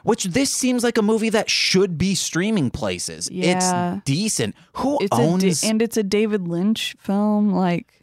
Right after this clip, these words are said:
Speaker 1: Again, I don't think David Li-, besides Twin Pe-, Twin Peaks, I don't think he's had a hugely successful thing. Just,
Speaker 2: All
Speaker 1: like,
Speaker 2: right.
Speaker 1: infamously tanked with Dune.
Speaker 2: Like a cult, more of a cult following?
Speaker 1: Yeah.
Speaker 2: Okay.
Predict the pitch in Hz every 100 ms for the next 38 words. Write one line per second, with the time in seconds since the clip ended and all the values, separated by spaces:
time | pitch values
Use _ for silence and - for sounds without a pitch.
0 | _ - 165 165 151 113 104 131 110 139
1 | 139 - 135 120 113 101 101 107 117 123
2 | - 165 190 - - 139 127 - 123 120
3 | 117 - - - - 147 135 120 - 123
4 | 127 - - - 123 131 135 170 143 143
5 | - - 170 196 107 101 95 - _ _
6 | _ - - 123 123 117 - 113 104 -
7 | 98 - 101 92 - 92 90 - 98 95
8 | 123 135 - 240 247 147 139 147 135 123
9 | 127 123 104 - _ _ - - - 117
10 | 120 113 98 95 - 92 90 80 76 73
11 | 208 208 202 - - 196 190 - 196 220
12 | 226 202 202 - 180 165 - 190 190 196
13 | 196 208 - - 208 226 185 180 175 165
14 | - 196